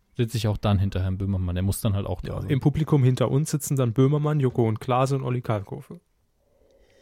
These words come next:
Speaker 2: Das ist der Plan.
Speaker 1: Und spielen Schach.
Speaker 2: Matt. Mister Toast.
Speaker 1: <laughs> Super Name.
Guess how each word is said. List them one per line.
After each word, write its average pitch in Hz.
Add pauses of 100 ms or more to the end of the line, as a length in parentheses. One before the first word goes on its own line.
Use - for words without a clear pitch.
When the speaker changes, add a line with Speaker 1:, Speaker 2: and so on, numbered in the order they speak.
Speaker 2:
Das 107
ist 110
der 110
Plan. - (800)
Speaker 1:
Und -
spielen 110
Schach. - (180)
Speaker 2:
Matt. 98 (200)
Mister 196
Toast. 180 (880)
Speaker 1:
<laughs> -
Super -
Name. 123